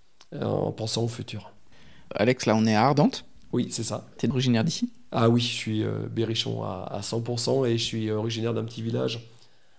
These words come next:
Speaker 1: à côté de Buzançais qui s'appelle Chézel, où je suis né. Ma mère était institutrice là-bas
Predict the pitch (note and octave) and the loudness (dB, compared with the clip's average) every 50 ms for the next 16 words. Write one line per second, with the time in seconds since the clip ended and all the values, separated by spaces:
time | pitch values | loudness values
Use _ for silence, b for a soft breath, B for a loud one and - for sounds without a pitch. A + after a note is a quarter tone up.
0 | b b D3 B2+ A2 A2 B2 A#2+ A#2+ A#2+ A#2 A2+ A2+ A2+ A#2 A#2 A#2 - A#2 A#2 | b b -6 -6 -2 -2 -2 -2 -2 -4 -6 -4 -4 -2 -2 -2 -2 -2 -4 -6
1 | A#2 - - A2 G#2 G#2 G#2 G#2 - - A2+ A2 A2+ A#2+ C#3+ D#3 - b b b | -8 -8 -8 -10 -8 -8 -6 -6 -4 -4 -4 -4 -4 -4 -6 -6 -10 b b b
2 | b b b - - B2 A#2+ A#2+ A#2 A#2 - - G#2+ A2 A#2+ C#3 - - - - | b b b -6 -2 -2 0 0 0 0 0 -2 -2 -2 -2 -4 -6 -8 -16 -20
3 | - - - - - - - - G#2+ A2 A#2 A#2 A#2 A#2 A#2 A2 G#2+ - G#2 G2+ | -20 -20 -20 -20 -18 -10 -6 -6 -4 -4 -2 -4 -4 -4 -6 -8 -8 -8 -8 -8
4 | A2 G#2+ - - A2+ - A2 G#2 G2+ A2 A#2 - - | -10 -12 -10 -8 -8 -6 -6 -6 -6 -6 -8 -8 -12